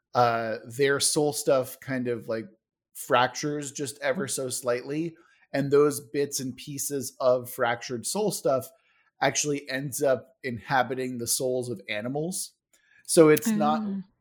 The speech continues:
Speaker 1: yeah, so it's when you travel the sea, it's not just a matter of, or, or when you're affecting the world as it is, people dying also means that, you know,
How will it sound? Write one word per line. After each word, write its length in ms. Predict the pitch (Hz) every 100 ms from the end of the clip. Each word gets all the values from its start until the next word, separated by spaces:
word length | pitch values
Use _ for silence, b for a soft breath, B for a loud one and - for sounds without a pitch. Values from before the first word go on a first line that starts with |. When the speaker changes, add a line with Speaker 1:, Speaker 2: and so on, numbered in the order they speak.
| _
Speaker 1:
yeah, 420 | 185 - 165 147 127
so 320 | - 165 147
it's 260 | 151 131 -
when 280 | 147 151
you 240 | 156 151 147 -
travel 360 | 196 190 165
the 120 | 147 139
sea, 420 | - 156 143 131
it's 200 | 123 -
not 180 | 131 127
just 200 | 120 -
a 40 |
matter 280 | 131 123 120
of, 140 | 117
or, 120 | 127 131
or 160 | 127
when 200 | 123 135
you're 240 | 135 127 127 131
affecting 560 | 120 208 196 180 147
the 60 | 123
world 400 | 113 143 131 123
as 180 | 117 113
it 100 | 110
is, 320 | 123 113 95 b b b b _ -
people 360 | 208 208 175
dying 480 | 156 143 135 131 127
also 380 | 139 139 135 139
means 480 | 135 127 123 120 -
that, 300 | 120 113 120
you 60 | 120
know, 160 | 113